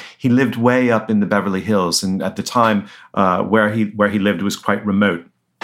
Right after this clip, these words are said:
It's not really anymore, but it was a high spot, uh, and a, um, a spot where you might, you might get a fire or, or a mudslide. And, uh, so I think to keep all this stuff safe, he had a steel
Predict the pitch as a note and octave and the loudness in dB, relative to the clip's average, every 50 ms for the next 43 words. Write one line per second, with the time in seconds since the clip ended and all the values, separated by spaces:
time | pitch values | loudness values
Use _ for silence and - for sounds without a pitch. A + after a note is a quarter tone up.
0 | - - - _ _ _ _ _ _ _ - B2 A#2 - C3 B2 A#2+ C3 B2 A2 | -16 -16 -18 _ _ _ _ _ _ _ -6 -4 0 2 2 2 2 2 2 2
1 | G#2+ G2 G2 G2 G2+ G2+ F#2+ F2+ D#2+ E2+ F#2 - G#2 G2+ G#2 - - A2 G#2+ G#2+ | 2 2 0 0 2 2 0 0 0 -2 -6 -6 -4 -6 -4 -2 0 2 2 2
2 | G#2+ - - - - F#2+ F2 F2 - - - - - - - - - - G2+ F#2 | 2 0 -2 0 0 2 2 0 -2 -6 -14 -14 -18 -20 -20 -14 -6 -4 -2 -2
3 | F2+ F2+ - - G2+ G2 F#2+ F#2 F#2 F#2 F#2+ F#2 - - - F#2+ F#2 F#2 F2+ F2 | 0 -2 -4 -4 -2 -2 0 0 0 0 -2 -2 -4 -6 -4 -4 -2 -2 -2 -2
4 | F2+ F#2 E2+ E2+ F2 E2+ E2 F2 - - - - - - - A2 - - - A2+ | -2 -2 -2 -2 -2 -2 -4 -6 -6 -10 -14 -20 -20 -10 -4 -4 -2 0 0 0
5 | A2 - A2 G#2 G#2 G#2 A2 A#2+ B2 B2 A#2 B2+ B2 B2 C#3+ D3 - - F#2 F2 | 0 2 0 2 2 4 4 2 2 2 0 0 2 2 2 2 0 -2 -4 -4
6 | - - F#2+ E2 D#2 D#2 D2 D2+ - - G2 E2 D#2 D#2 E2 - - F#2 F2 E2+ | -2 0 0 2 2 2 0 -2 -2 -2 -2 -2 -2 -2 -4 -4 -4 -4 -2 -2
7 | D#2+ D#2+ D#2+ D#2 - - G2 D#2 D2 C#2 - - - - - - _ - - G#2 | -4 -4 -6 -6 -6 -4 -4 -4 -4 -4 -8 -12 -14 -20 -20 -20 _ -6 -2 -2
8 | G2+ G2+ G2 F#2 A2+ G#2+ G#2 G2+ G2+ G2 G2 G2 - - - - _ - - - | 0 0 0 0 0 2 2 4 4 2 2 0 -2 -6 -14 -20 _ -8 -4 -2
9 | - - B2+ A#2+ A2+ A2 A2 A2 A2+ - - A2 G#2+ - F3 F3 B2 - A2+ A2 | 0 0 2 2 2 2 2 0 -2 -4 -4 -4 -2 -2 -2 -2 -2 -6 -8 -6
10 | - - F3 D#3+ - B2+ A#2 G2 G2 G2+ - - - - G2+ F#2 - - - - | -4 -2 -2 2 4 2 2 2 0 -2 -2 -2 -2 -2 -2 -2 -2 -6 -2 -2
11 | E3+ D3+ A2 F#2 - - - - _ _ - B2+ B2 B2 B2+ D3 D3 D3+ C#3 - | 0 0 0 -2 -4 -10 -18 -20 _ _ -4 -4 -4 -2 -2 0 0 0 0 -2
12 | - - A#2+ A2+ A2+ A2 A2 A2 G#2 - _ _ _ - - - - - - - | -4 -2 -2 0 0 0 -2 -4 -6 -10 _ _ _ -4 -2 -2 -2 -2 -2 -2
13 | D#3 D#3 D#3 D3+ C#3+ C#3 C3+ B2 - | -2 0 0 0 0 -2 -4 -6 -10